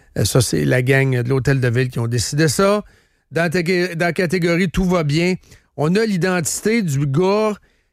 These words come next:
qui est parti de sa clique au dossier santé numérique. Son nom, c'est Alain Généreux. <laughs> C'est incroyable, ça.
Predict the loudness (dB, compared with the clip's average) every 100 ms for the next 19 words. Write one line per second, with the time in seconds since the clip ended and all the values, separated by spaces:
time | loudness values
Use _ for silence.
0 | _ -6 -2 -4 -4 -4 -4 -2 -2 0
1 | 0 0 -2 -6 -2 0 0 0 0 -2
2 | 0 0 0 0 2 0 0 -2 -2 -2
3 | 0 -2 0 0 2 2 0 0 0 0
4 | 0 -2 -4 -6 -8 _ -8 -8 -10 -14
5 | -14 -20 -20 -18 -20 -20 -20